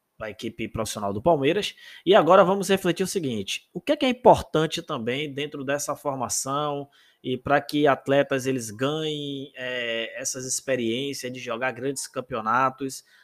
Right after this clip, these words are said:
né, e estarem ali com bons resultados em altíssimo nível? Vamos pensar o seguinte: vamos pensar que,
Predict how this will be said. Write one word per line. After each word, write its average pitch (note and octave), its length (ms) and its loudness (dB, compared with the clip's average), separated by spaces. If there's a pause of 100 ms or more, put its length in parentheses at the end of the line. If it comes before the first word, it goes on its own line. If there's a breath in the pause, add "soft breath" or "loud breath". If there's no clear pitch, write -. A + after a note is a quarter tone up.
né, B2+ 260 0
e C3+ 220 2
estarem C3+ 500 2
ali A#2+ 360 -2
com A#2+ 180 -8
bons C3+ 260 0
resultados B2 680 0
em B2+ 40 -4
altíssimo A#2+ 520 -8
nível? F#2 280 -8 (380 loud breath)
Vamos G3+ 340 0
pensar F3+ 400 0
o F3+ 60 0
seguinte: A#2 560 -10
vamos D3 240 -12
pensar D#3 540 0
que, D#3+ 360 -2